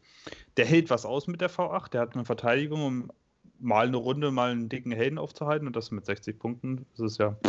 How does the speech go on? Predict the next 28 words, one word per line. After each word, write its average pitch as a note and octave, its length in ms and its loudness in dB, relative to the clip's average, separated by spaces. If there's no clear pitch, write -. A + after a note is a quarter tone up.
nix. - 400 2
Der B2+ 180 10
braucht B2 300 2
halt B2 140 2
nur A#2+ 100 -2
nicht A2+ 160 -6
kämpfen, G2+ 400 -6
ne? B2 160 -6
Oder G#2 200 0
den G#2+ 220 2
schickst A#2+ 260 -4
halt G2+ 160 2
rein, A2+ 180 4
den A2 100 0
kannst A#2+ 280 -6
du A#2 60 -6
kämpfen A2+ 340 -6
lassen, A#2+ 380 0
aber A2 220 2
im G2+ 60 -2
Endeffekt, A2+ 300 -4
ob G#2+ 80 -4
der G#2+ 120 -2
kämpft A#2+ 280 -2
oder A2 120 -2
nicht, A2 180 -6
ist G#2+ 140 -12
egal. A#2+ 420 0